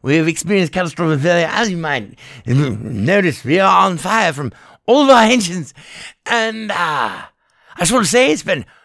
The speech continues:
jolly wonderful to serve with all of you. Oh, here comes, bam! <laughs> That would be the ground. So,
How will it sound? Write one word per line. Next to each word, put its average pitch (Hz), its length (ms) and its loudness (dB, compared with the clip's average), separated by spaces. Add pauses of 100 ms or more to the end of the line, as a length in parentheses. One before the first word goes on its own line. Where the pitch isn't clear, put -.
(160)
jolly 277 460 4
wonderful 147 400 -4
to 127 80 -6
serve 147 280 0
with 139 80 0
all 131 240 4
of 135 100 -4
you. 127 200 -2 (220)
Oh, 262 160 2
here 302 340 0
comes, 185 500 -2 (260)
bam! 370 400 4 (880)
<laughs> - 220 -2 (1800)
That 120 100 -6
would 113 100 -2
be 117 80 -8
the 107 80 -2
ground. - 440 -6 (1300)
So, - 500 -2